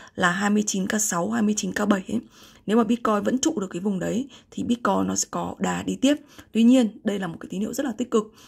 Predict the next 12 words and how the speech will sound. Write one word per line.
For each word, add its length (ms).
Đấy, 420
à, 280
còn, 360
ờ, 260
để 240
thời 180
gian 260
ấy, 180
tôi 120
sẽ 120
trả 160
lời. 260